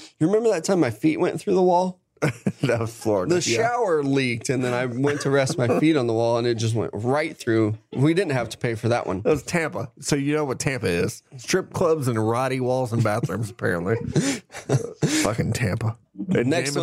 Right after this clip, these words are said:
Speaker 1: one for
Speaker 2: Winston.
Speaker 1: you. So, two friends of mine,
Speaker 2: Dot, dot, dot.
Speaker 1: Nigel and Clyde,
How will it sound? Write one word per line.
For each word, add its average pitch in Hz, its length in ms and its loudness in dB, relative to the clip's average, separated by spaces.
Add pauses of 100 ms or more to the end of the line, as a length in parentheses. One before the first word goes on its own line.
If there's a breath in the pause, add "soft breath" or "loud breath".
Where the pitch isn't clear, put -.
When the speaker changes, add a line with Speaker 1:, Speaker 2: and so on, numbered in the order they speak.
Speaker 1:
one 107 100 -4
for 156 100 -2
Speaker 2:
Winston. 117 200 -2
Speaker 1:
you. 107 100 -4
So, 165 680 0 (280)
two 220 240 2
friends 208 340 2
of 123 140 0
mine, 113 380 0
Speaker 2:
Dot, 160 160 -4
dot, 98 260 -4
dot. - 20 -4
Speaker 1:
Nigel 175 880 2 (140)
and 135 300 2
Clyde, 123 640 2